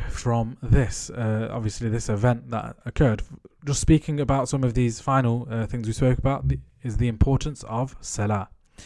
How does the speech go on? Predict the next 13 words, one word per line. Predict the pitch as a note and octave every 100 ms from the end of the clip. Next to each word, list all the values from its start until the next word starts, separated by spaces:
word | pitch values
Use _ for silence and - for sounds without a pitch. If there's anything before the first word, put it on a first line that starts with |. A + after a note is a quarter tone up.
| - - - - - - _ -
The | B2+ B2+ C3+ - _ _ _ -
only | F#3 G#3 F#3+ F#3 F3 E3
command | - D3 C#3+ C#3 G2 G2 - _ _ _ -
to | B2+
be | A#2
ordered | C3+ C3 D3+ D3 D3 B2 - _ _ -
to | -
the | B2+
Muslims | B2+ - - G2+ G2+ - _ _ _ _ _ _ _ _ -
that | A#2
we | A#2
have | A#2 B2+
to | -